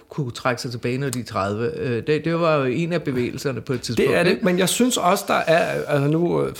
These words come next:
Speaker 2: øh, vi har også læst meget om, om filosofi og alt muligt, og hvad fanden er meningen med livet, og jeg synes også, der er noget i at arbejde,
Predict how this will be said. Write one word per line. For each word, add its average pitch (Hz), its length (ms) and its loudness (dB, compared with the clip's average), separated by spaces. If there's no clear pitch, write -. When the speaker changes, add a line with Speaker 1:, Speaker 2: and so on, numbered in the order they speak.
Speaker 2:
øh, 139 380 -4
vi 151 60 2
har 151 80 4
også 147 300 2
læst 156 180 0
meget 131 420 4
om, 117 300 0
om 110 200 -2
filosofi 131 640 -4
og 117 200 2
alt 127 140 0
muligt, 131 280 2
og 117 60 2
hvad 117 120 0
fanden 139 220 0
er 131 60 0
meningen 123 340 2
med 113 80 0
livet, 135 220 2
og 139 60 2
jeg 131 80 2
synes 190 240 0
også, 175 160 0
der 156 80 0
er 139 140 2
noget 208 180 2
i 139 180 -2
at 113 240 -2
arbejde, 123 540 0